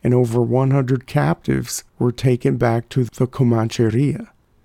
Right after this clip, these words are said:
Many ranches and haciendas were destroyed. Hundreds of Mexicans were left homeless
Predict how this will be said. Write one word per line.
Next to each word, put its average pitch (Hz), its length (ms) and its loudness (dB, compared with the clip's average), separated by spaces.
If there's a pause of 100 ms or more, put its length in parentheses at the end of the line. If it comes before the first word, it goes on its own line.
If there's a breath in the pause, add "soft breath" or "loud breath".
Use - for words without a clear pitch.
(260)
Many 151 200 4
ranches 143 540 2
and 120 140 2
haciendas 120 760 0
were 120 160 0
destroyed. 123 800 -4 (280)
Hundreds 127 440 -2
of 127 160 -2
Mexicans 123 640 -2
were 120 140 2
left 117 320 0
homeless 123 580 -2